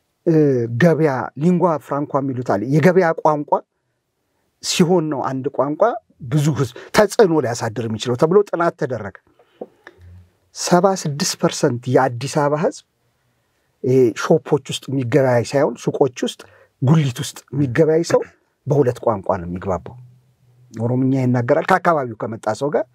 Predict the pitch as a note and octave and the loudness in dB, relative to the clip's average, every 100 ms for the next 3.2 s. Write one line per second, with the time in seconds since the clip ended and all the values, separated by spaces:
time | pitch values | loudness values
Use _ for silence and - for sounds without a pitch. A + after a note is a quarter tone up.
0 | _ _ _ _ _ _ _ - F3+ G3+ | _ _ _ _ _ _ _ -2 2 2
1 | G3 E3 - A2+ A2+ C#3 C3 D#3 D3+ B2+ | 0 -2 -2 -2 -2 -2 0 2 2 4
2 | E3+ B2+ - - _ - C3 A#2+ G2 - | 2 0 -10 -18 _ -8 -4 -4 -4 -6
3 | F#2 | -10